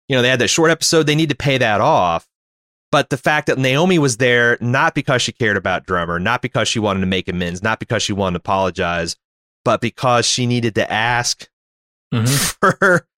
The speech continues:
Speaker 1: her to, to, to, to embrace Avasarala.
Speaker 2: She's doing
Speaker 1: You
Speaker 2: a
Speaker 1: know?
Speaker 2: favor for James Holden in this moment. And you gotta remember, like,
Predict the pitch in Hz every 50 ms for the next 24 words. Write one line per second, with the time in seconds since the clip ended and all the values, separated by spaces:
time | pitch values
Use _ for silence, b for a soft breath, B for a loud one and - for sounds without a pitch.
0 | _ _ _ _ _ - 180 175 170 170 160 139 123 117 120 120 113 123 131 120
1 | - 143 131 123 117 - - 131 123 117 - 120 135 135 127 120 131 135 139 147
2 | 147 143 - - - 117 123 127 131 131 123 - - 123 104 104 107 117 131 127
3 | 95 82 69 67 69 69 - _ _ _ _ _ - - - 180 165 - 233 247
4 | 269 262 240 202 190 190 190 196 208 214 202 175 156 127 120 117 110 117 - _
5 | _ _ - - - 135 127 117 104 - _ _ _ - - - 131 135 139 139
6 | - - - - 131 131 117 101 92 87 87 95 127 120 107 101 95 - - 110
7 | 101 92 87 85 90 101 131 143 151 156 147 180 214 233 254 233 180 160 185 208
8 | 139 113 110 123 131 - -